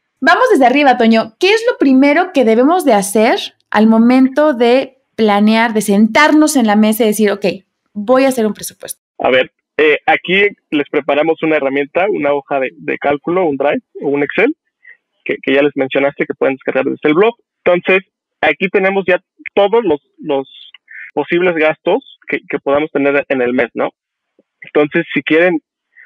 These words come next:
Speaker 2: eh, podemos irlo haciendo juntos.
Speaker 1: Claro que sí. Ahí van a ver el documento y dice control de gastos.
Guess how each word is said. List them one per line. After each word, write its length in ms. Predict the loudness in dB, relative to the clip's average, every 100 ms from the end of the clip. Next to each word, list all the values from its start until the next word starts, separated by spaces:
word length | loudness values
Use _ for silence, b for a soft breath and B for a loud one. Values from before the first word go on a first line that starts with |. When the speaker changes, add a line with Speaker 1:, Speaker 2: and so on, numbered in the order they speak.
| b _ -4
Speaker 2:
eh, 140 | -4 -2
podemos 320 | 0 0 0
irlo 180 | -2 -2
haciendo 340 | -2 -2 -2 -2
juntos. 320 | -2 -2 -4 -2
Speaker 1:
Claro 240 | 0 0 0
que 100 | -4
sí. 180 | -4 0
Ahí 140 | 0
van 120 | 2 2
a 60 |
ver 180 | 2 2
el 80 | 2
documento 600 | -2 0 2 2 0 0
y 100 | 2
dice 380 | 2 2 0 -2
control 420 | -2 -2 0 0 0
de 140 | 0
gastos. 600 | 0 -4 -10 -12 -14